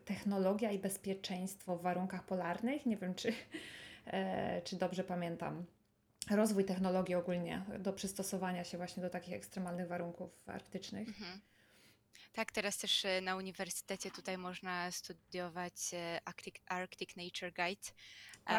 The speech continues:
Speaker 1: Wow.
Speaker 2: żeby zostać po prostu guidem, em, przewodnikiem, który ma wszystkie uprawnienia i wiedzę do tego, żeby, e, zabierać ludzi na wycieczki w Arktyce. E, więc tutaj to już jest bardziej zaawansowane i też Svalbard zmierza ku temu, żeby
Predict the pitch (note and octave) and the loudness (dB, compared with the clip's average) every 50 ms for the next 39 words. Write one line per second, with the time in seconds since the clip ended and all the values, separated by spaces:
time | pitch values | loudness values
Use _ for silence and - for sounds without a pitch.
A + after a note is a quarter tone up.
0 | C4+ D4+ - F3 F3+ F#3 F3 - F3+ F3+ E3 F3 E3+ - - - - - - F#3 | 10 10 8 8 4 2 -2 -2 -2 -4 -2 -4 -6 -4 -4 -4 -4 -2 -2 -2
1 | - - F#3+ F#3 - - G3+ F3+ E3+ F#3 F3 F3+ E3+ F#3 F3+ F3 F#3 F3+ F3+ F3 | 2 2 2 2 2 -2 -2 2 4 4 4 6 6 6 4 4 2 0 -2 -2
2 | - - F3 F3 E3 E3 E3 E3 E3 E3 E3+ F3 E3 _ _ _ - - G#3 F3 | 2 2 4 4 4 4 6 4 4 2 0 -4 -12 _ _ _ -6 -4 -4 -2
3 | F3 F#3 - F#3 F3 - - F3+ F#3 G3 - - - F3 E3+ E3+ E3+ E3+ F3 F3 | -2 -2 -2 -4 -6 0 0 -2 -2 -2 -8 -8 -8 -4 -2 -2 0 0 0 0
4 | F3 F3+ F3 - - G#3 F#3+ - - - F#3 F3+ - - F#3+ D#3+ F3 F#3 F#3 F3+ | 0 -2 -2 0 -2 -2 -2 -4 -4 -4 -4 -4 -2 -4 -8 -6 -4 -6 -4 0
5 | F#3 F3+ E3+ F3+ F3+ F3 F3+ F3 - F#3 - F3+ - F3 E3 - F#3 E3 F3+ F#3 | 0 0 0 0 0 0 0 -2 -2 -6 -8 -8 -8 -10 -8 -8 -6 -4 -4 -4
6 | E3+ F#3 F#3 F3+ F#3+ F#3 - - - - - - - _ - E3+ E3+ E3+ E3+ E3+ | 0 2 4 4 4 2 0 -8 -14 -14 -14 -16 -16 _ -6 -4 -4 -2 -2 -2
7 | E3+ E3+ E3 F3 F3 G3 F3+ F#3 F#3 F3 F#3 - - F#3 - F3 F3+ F3 E3 F3+ | -2 -4 -6 -4 -4 -2 0 0 0 0 0 -2 -4 -8 -10 -8 -8 -8 -8 -8
8 | - - - - - - F#3 E3 - - - F#3+ F#3 - - - - E3+ - - | -12 -8 -8 -8 -8 -8 -10 -8 -8 -6 -6 -6 -8 -8 -14 -10 -10 -10 -6 -2
9 | - G3 G3 G#3 - - - - - - _ _ _ _ _ - - F3 E3+ E3+ | 2 2 2 0 0 -12 -20 -20 -20 -20 _ _ _ _ _ -2 0 0 2 2
10 | E3+ E3+ F3 F#3 F3+ - - F#3 F#3 - F#3+ F3+ F3+ F3+ - - - - G3+ F#3+ | 0 0 0 0 0 0 0 -2 -2 0 2 2 2 0 -2 -6 -4 0 0 2
11 | F#3+ - G3 E3+ - G3 F#3 E3+ F3+ F#3 E3 F#3+ F#3 F3 D#3+ F3+ F3+ F3+ - F#3 | 2 0 -2 0 2 2 2 2 2 0 2 4 2 2 2 0 -2 -2 -4 -4
12 | E3 F3 F#3 G3 G3+ G3+ F#3+ - - E3 - - - - F3+ F3+ E3 F#3 F#3 E3+ | 0 0 0 2 2 -2 -2 -2 -2 -2 0 0 0 2 0 0 2 0 -2 -2
13 | - - F3 F#3 F3+ - F#3 - - F3 - - F3 F3 F3 F3 E3+ F3+ F3 - | -2 -4 -2 -2 0 0 -2 -4 -6 -12 -4 -4 -4 -4 -4 -4 -4 -4 -2 2
14 | F#3 F3+ F3+ | 2 2 2